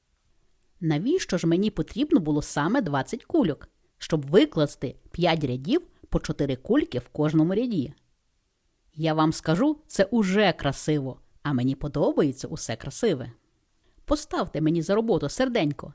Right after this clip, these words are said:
і працюємо далі. Два яйця сполучіть зі ста двадцяти грамами цукру, і нехай знову попрацює техніка. Поки вона працює, ми теж не будемо байдики бити, а зробимо дві корисні справи.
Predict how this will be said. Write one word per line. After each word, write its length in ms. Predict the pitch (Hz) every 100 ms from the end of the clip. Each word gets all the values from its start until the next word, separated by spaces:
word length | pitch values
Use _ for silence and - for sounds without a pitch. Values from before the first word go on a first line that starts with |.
| _
і 80 | 175
працюємо 640 | - 120 - 339 294 143 -
далі. 440 | 160 143 135 139 151 _ _ _ _ -
Два 220 | 151 147
яйця 420 | 143 131 - - 370 -
сполучіть 640 | - - 156 151 - 311 - - -
зі 100 | 151
ста 200 | - 156
двадцяти 520 | 143 135 135 - 302
грамами 440 | 240 135 147 196 294
цукру, 440 | - 262 - - - _ -
і 120 | 160
нехай 260 | 139 117
знову 420 | 127 135 196 339 294
попрацює 600 | - - 127 - 143 196
техніка. 580 | - 107 - 120 - - _ _ _ _ _ _ _
Поки 340 | - 254 202
вона 260 | 147 151 156
працює, 600 | - 117 - 220 330 175 - -
ми 100 | 160
теж 400 | - 151 269 -
не 160 | 156 135
будемо 440 | 127 240 277 208
байдики 500 | 151 175 135 143 151
бити, 380 | 160 160 - - _ _
а 120 | -
зробимо 540 | - 147 269 254 156 -
дві 320 | 143 143 269
корисні 600 | 349 - 143 156 202 196
справи. 520 | 190 - 131 127 127